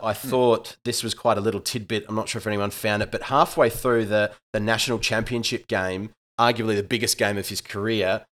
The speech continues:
Speaker 1: he slid from left tackle to right guard in the middle of the game. So he was asked to do something, you know, to, to transition from a spot in, in,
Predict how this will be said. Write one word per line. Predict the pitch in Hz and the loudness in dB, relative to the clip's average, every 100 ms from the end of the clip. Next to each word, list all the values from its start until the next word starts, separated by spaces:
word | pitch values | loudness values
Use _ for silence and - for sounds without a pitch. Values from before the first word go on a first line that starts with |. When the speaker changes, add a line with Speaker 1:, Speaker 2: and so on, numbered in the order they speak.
| _ _ | _ _
Speaker 1:
he | - 127 | -2 0
slid | 127 - 123 113 | 2 2 2 0
from | - 117 107 107 107 104 | -2 2 4 4 2 -2
left | 117 117 117 | 4 4 4
tackle | 117 110 107 | -2 -2 -4
to | 107 | 0
right | 104 98 - | 2 2 2
guard | 104 98 | 2 4
in | 98 | 2
the | 95 | -4
middle | 98 95 | -4 -4
of | 92 | -6
the | |
game. | 80 92 90 80 - | -6 -4 -4 -6 -4
So | - 104 | 2 2
he | 113 | 4
was | 139 110 | 2 4
asked | 110 - - | 2 2 -2
to | |
do | 104 104 | -2 -2
something, | 101 107 - 101 98 98 - _ _ - | 0 -2 -4 -4 -4 -6 -10 _ _ -10
you | 98 | -6
know, | 95 - | -6 -4
to, | - | -6
to | - | -4
transition | 104 123 110 98 127 - 101 131 175 | -2 0 0 0 0 0 0 -4 -6
from | - 101 | -2 0
a | |
spot | - - 110 101 - | 0 4 4 4 -2
in, | 104 104 | -4 -4
in, | 113 | -8